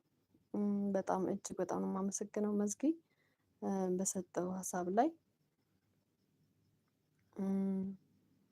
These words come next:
በጣም ነው የምስማማበት። በተለይ ይሄ የመጨረሻውን አንድ ደግሜ ላንብበውና ሰው በተፈጥሯዊ ህይወቱን እየቀየረ ራሱን እየጠፋ ነው ይላል። እም፣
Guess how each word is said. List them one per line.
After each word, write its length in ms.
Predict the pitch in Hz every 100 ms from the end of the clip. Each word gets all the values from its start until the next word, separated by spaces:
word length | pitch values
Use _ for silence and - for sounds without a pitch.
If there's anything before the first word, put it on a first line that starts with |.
| _ _ _ _ _ _ _ _ _ _ _ _ _
በጣም 400 | - 208 214 208 202
ነው 180 | 190 185 190 -
የምስማማበት። 960 | 190 190 196 - 196 196 196 196 330 - _ - _ _ -
በተለይ 460 | - 190 208 202
ይሄ 100 | 196 202
የመጨረሻውን 580 | 196 185 - - 190 -
አንድ 200 | 190 190
ደግሜ 260 | 180 180 185
ላንብበውና 640 | 180 185 185 180 190 190 277 - _ - _ -
ሰው 200 | - 320
በተፈጥሯዊ 580 | 247 202 - - 165 175
ህይወቱን 420 | 185 175 - 170 - -
እየቀየረ 680 | 190 190 190 - 185 180 175 175 -
ራሱን 320 | 185 185 -
እየጠፋ 440 | 185 180 - - - 175
ነው 140 | 175 180
ይላል። 260 | 165 180 - _ _ _ _ _ _ _ _ _ _ _ _ _ _ _ - 208 - _ -
እም፣ 240 | 180 214